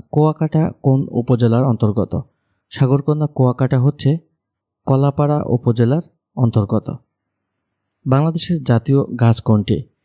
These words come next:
বাংলাদেশের জাতীয় গাছ হচ্ছে আম গাছ।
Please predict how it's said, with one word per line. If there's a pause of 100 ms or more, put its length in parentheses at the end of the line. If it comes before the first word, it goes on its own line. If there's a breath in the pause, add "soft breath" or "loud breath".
(420)
বাংলাদেশের
জাতীয়
গাছ (400)
হচ্ছে (600)
আম
গাছ।